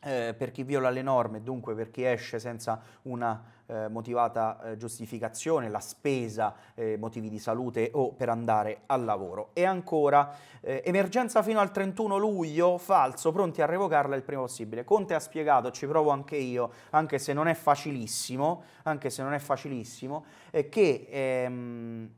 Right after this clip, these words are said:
il trentuno luglio, che è una data uscita fuori in questi giorni, in realtà era una data, diciamo,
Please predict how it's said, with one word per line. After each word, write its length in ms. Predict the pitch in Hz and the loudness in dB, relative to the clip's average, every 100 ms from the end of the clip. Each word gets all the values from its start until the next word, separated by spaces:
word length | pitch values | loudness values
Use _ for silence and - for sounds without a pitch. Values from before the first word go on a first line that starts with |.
| _ - - - | _ -20 -18 -10
il 140 | 160 | -4
trentuno 440 | - 202 214 240 180 | 0 0 0 2 2
luglio, 520 | 156 135 123 131 123 | 2 -2 -2 -2 0
che 320 | 135 156 - | 0 0 0
è 80 | 135 | -2
una 160 | 131 | -2
data 300 | 127 139 143 | 4 4 4
uscita 420 | 131 - 147 139 131 | 0 -4 -6 -2 -2
fuori 720 | 143 143 139 135 131 131 131 | 2 2 4 2 0 -6 -10
in 100 | 120 | -8
questi 340 | 135 - 123 | -8 -8 -8
giorni, 380 | 123 120 117 139 | -4 -2 -2 -4
in 60 | |
realtà 420 | 180 185 180 156 143 | -2 -2 2 4 6
era 280 | 147 139 | 4 2
una 160 | 139 143 | 2 4
data, 380 | 151 139 123 - - - - | 4 4 2 0 -16 -18 -10
diciamo, 640 | 123 160 143 131 123 120 | -2 4 6 4 0 -4